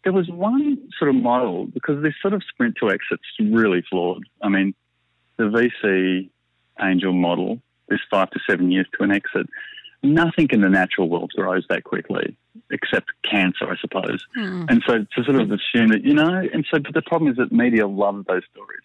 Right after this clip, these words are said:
Speaker 1: Media, the media loves that Instagram was bought by, um, Facebook when there was, like, seven employees and they had no revenue. Like, they love that,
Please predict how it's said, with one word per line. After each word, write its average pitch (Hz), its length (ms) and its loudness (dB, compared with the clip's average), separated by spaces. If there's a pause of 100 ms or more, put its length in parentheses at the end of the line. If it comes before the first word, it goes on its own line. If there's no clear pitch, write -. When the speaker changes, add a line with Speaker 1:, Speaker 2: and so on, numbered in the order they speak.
Speaker 1:
Media, 147 320 2
the 156 100 -4
media 156 320 -4
loves 139 580 0
that 101 120 0
Instagram 98 640 0
was 87 140 -4
bought 92 240 -2
by, 98 260 -2 (840)
um, 87 420 0 (680)
Facebook 95 480 -2
when 98 140 0
there 92 80 2
was, 90 220 0
like, 90 180 -2 (680)
seven 95 160 0
employees 90 720 0
and 87 280 0
they 90 140 2
had 92 120 2
no 87 120 0
revenue. 87 420 -2
Like, 131 140 -4
they 160 120 0
love 208 340 2
that, - 220 -4